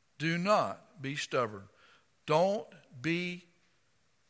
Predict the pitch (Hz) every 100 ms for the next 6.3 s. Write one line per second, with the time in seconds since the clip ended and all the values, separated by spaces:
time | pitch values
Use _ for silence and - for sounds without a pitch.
0 | _ - - - 202 190 - 143 95 -
1 | _ - - - - - - - _ _
2 | _ _ - 147 190 180 214 220 233 220
3 | 240 269 240 123 - - - - _ _
4 | _ _ _ _ _ _ 156 214 220 240
5 | 208 214 240 - 131 131 135 196 233 190
6 | 131 95